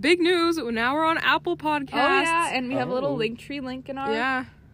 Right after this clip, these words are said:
Speaker 2: web, not website, in our
Speaker 1: Bio.
Speaker 2: bio. So make sure you check that out. Um,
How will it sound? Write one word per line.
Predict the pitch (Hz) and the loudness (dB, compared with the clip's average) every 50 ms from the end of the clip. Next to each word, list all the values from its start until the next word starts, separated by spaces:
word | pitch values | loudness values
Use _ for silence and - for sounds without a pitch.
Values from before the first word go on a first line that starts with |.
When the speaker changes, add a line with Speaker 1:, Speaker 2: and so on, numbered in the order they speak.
| - - 208 202 | -20 -20 -14 -6
Speaker 2:
web, | - 196 196 196 185 202 202 208 214 | -4 -2 -2 -4 -6 -10 -14 -12 -10
not | 214 214 208 - | -8 -8 -6 -6
website, | 196 185 180 - - 190 175 | -8 -8 -8 -8 -10 -10 -8
in | 196 202 | -6 -6
our | 202 196 202 196 190 185 180 175 - - - 165 165 | -4 -4 -4 -4 -4 -6 -8 -10 -12 -14 -18 -14 -8
Speaker 1:
Bio. | 180 185 202 196 | -4 -2 0 0
Speaker 2:
bio. | 202 214 202 190 185 180 180 190 196 240 247 - | 2 2 2 2 0 -2 -4 -4 -6 -8 -10 -14
So | - - 233 226 | -12 -8 -8 -6
make | 214 202 190 196 | -6 -6 -8 -10
sure | - - 247 | -10 -10 -10
you | 262 | -10
check | - - 285 294 - | -8 -8 -8 -8 -6
that | - 359 349 | -4 -4 -2
out. | 269 233 233 240 254 - - | 0 0 0 -2 -4 -6 -6
Um, | 214 202 196 196 190 185 185 | -6 -6 -6 -6 -8 -10 -12